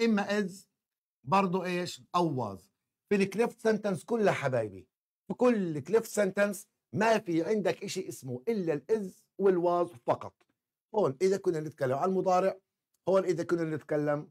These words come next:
عن ماضي. طب أستاذ، في بتصدف عنا إجت جملة عندي اللي هي has. has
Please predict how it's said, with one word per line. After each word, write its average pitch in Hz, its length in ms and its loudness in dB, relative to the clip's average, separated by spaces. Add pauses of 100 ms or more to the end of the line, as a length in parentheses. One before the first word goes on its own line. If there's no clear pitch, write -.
عن 131 220 -2
ماضي. 101 340 -12 (340)
طب 156 140 0
أستاذ، 160 340 0 (360)
في 226 140 -2
بتصدف 180 440 0
عنا 190 260 0
إجت 170 300 0
جملة 196 520 0
عندي 175 400 -4
اللي 160 100 -2
هي 156 260 -4
has. 117 640 -2 (760)
has 196 280 4